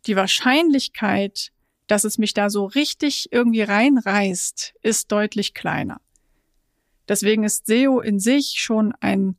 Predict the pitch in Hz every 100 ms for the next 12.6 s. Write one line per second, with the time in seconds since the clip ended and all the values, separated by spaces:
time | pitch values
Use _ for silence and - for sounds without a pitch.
0 | _ - 226 226 202 - 214 233 - -
1 | 247 247 - - 240 254 269 269 208 208
2 | 196 - 208 214 220 214 208 202 - 185
3 | - 208 233 262 240 - 220 220 - 208
4 | 202 190 - 262 294 277 277 277 277 285
5 | 294 _ _ _ _ - 233 240 - -
6 | _ 220 202 196 196 208 233 - 214 202
7 | - 196 202 202 190 185 - 202 196 196
8 | - 165 - - - - 71 - - _
9 | _ _ _ _ _ _ _ _ 240 220
10 | 226 262 240 240 220 220 - 269 254 190
11 | 214 214 185 208 294 - _ _ _ _
12 | _ 240 226 269 320 330